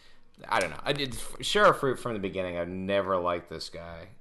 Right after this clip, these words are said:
at all. I don't think anybody does. There's really nothing to like about him, right?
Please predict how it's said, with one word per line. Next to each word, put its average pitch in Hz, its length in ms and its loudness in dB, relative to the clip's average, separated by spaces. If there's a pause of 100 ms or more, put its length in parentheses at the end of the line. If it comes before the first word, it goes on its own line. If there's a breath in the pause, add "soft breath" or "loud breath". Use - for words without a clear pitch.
at 95 300 2
all. 78 440 -2
I 104 60 -8
don't 107 140 -2
think 85 140 -8
anybody 71 240 -10
does. 69 340 -14
There's 113 160 -8
really 156 180 2
nothing 95 280 -4
to 87 60 -6
like 110 220 -2
about 76 220 -8
him, 78 100 -12
right? 92 160 -8